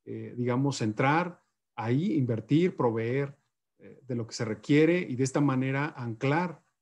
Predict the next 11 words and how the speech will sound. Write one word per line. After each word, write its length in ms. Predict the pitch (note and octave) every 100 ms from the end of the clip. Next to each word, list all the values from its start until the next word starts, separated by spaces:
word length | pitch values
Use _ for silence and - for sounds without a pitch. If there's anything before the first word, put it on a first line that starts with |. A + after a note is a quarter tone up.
| _ _
a 160 | A#2+ B2
estas, 480 | A2+ - B2 -
eh, 340 | A#2 A2 G2+ F#2
nuevas, 580 | A2 B2 B2 A2+ - -
eh, 180 | G#2 _ _ _ _
pues, 260 | D#3+ C3 -
inversiones 580 | A#2+ A2+ - B2 B2+ A#2+
que 100 | G#2+
se 140 | G#2+
tengan, 340 | A2 G2+ F#2+
¿no? 160 | G#2+